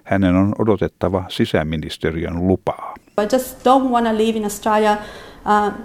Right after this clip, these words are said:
Speaker 2: as a prisoner, knowing that, uh, if I want to travel overseas,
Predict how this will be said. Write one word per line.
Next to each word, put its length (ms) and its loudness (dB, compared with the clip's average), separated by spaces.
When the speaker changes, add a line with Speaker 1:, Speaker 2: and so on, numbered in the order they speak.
Speaker 2:
as 160 0
a 40 0
prisoner, 560 2
knowing 360 2
that, 160 2
uh, 540 0
if 180 -4
I 280 2
want 240 4
to 80 0
travel 280 4
overseas, 600 2